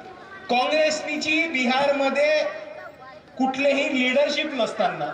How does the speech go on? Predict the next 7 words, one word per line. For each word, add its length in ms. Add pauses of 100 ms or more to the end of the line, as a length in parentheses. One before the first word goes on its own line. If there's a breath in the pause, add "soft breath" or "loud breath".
(680)
काँग्रेसचे 580
बिहार 420
मोठे, 500
मध्ये 280
मोठे 480
चेहरे 460
नसताना, 920